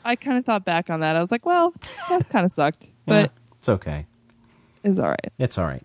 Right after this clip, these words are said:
Speaker 2: So we might actually release that a little bit early in the week.
Speaker 1: Yeah.
Speaker 2: We'll see.
Speaker 1: Why not?
Speaker 2: You know, so you have some time to, to check it out.
Speaker 1: Get the movie.
Speaker 2: Yeah.
Speaker 1: Is it on Netflix?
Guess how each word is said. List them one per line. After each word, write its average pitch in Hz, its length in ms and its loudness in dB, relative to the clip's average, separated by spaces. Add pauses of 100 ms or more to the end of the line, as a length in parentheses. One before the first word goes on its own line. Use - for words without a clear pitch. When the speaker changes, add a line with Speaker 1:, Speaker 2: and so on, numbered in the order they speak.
Speaker 2:
So 123 480 6 (340)
we 196 100 6
might 254 140 8
actually 202 280 6
release 160 320 6
that 147 140 8
a 147 40 8
little 233 360 6
bit 151 120 6
early 113 440 6 (840)
in 139 120 4
the 127 80 6
week. 120 340 4 (800)
Speaker 1:
Yeah. 427 140 4
Speaker 2:
We'll 208 80 6
see. 120 340 2 (220)
Speaker 1:
Why 320 120 4
not? 320 260 6 (120)
Speaker 2:
You 175 80 8
know, 160 100 8
so 190 120 4
you 180 80 8
have 165 200 6
some 160 140 0
time 139 320 6
to, 120 300 2 (320)
to 123 100 -4
check 120 240 4
it 104 40 2
out. 78 240 0 (340)
Speaker 1:
Get 277 120 6
the 311 80 6
movie. 269 540 6 (100)
Speaker 2:
Yeah. 113 300 0 (120)
Speaker 1:
Is 240 120 4
it 302 80 8
on 330 160 6
Netflix? 330 560 0